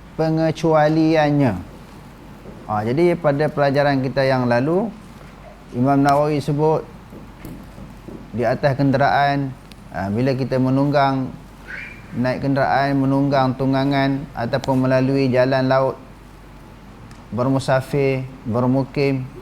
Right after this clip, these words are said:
siang, malam, dalam keadaan berdiri, duduk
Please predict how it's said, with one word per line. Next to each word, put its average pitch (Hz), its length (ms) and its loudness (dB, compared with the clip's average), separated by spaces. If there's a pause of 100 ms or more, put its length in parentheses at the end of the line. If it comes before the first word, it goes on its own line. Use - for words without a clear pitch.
(1200)
siang, 143 640 2
malam, 143 560 2 (500)
dalam 135 380 0
keadaan 135 400 0
berdiri, 143 560 0 (680)
duduk 135 540 4